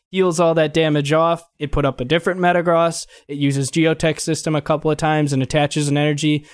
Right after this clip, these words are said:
and then it's attacking again with fresh Metagrosses. That's why it's so good, but it's slow, clunky. Like I said earlier, I think this feels like a bad deck that just happens to have some really good matchups in the current format.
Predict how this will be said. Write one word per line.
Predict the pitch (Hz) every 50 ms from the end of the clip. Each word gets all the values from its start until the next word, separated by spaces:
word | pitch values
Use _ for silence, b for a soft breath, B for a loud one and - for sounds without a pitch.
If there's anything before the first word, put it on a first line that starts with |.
| B B
and | 143
then | 156
it's | 151 147
attacking | 151 147 - 180 160 151 139 - 143
again | 143 135 139 147 143 139 139
with | 135 127 -
fresh | - 151 147 - -
Metagrosses. | - 143 139 139 127 135 131 127 127 - - 135 131 127 - - _ _ _ _ _ _ _ _
That's | - -
why | 139 131
it's | 127 -
so | - 156 147 139
good, | 135 - 160 165 165 165 160 160 147 -
but | - 143 139
it's | 135 - - - _ _
slow, | - - - 143 151 170 175 175 180 170
clunky. | 170 - - 156 160 165 165 156 160 160 160 160 160 156 b b b b b _ _
Like | 165 180 -
I | 202
said | 190 - 220 202
earlier, | 196 202 214 208 202 190 190 185 160 - - _ _ _ _ _ _ _
I | - 175 185 165
think | - 220 226
this | 233 208 -
feels | - - 165 175 180 185 170 165
like | - 156 151 147 143 -
a | - 139
bad | 131 127 143 135 151 156 160 165 165
deck | 165 165 165 170 165 - _
that | - 135 131 139
just | - - 156 156 147 - -
happens | - - - 143 143 139 - 156 151 151 143 -
to | 147
have | 135 143 143 127
some | - 139 127 123 120 127
really | 143 151 151 151 143 147
good | 139 151 147 143 139 135
matchups | 135 127 123 120 - - 127 117 - -
in | 135
the | 127
current | 123 - 139 127 117 -
format. | - 135 135 131 135 131 135 -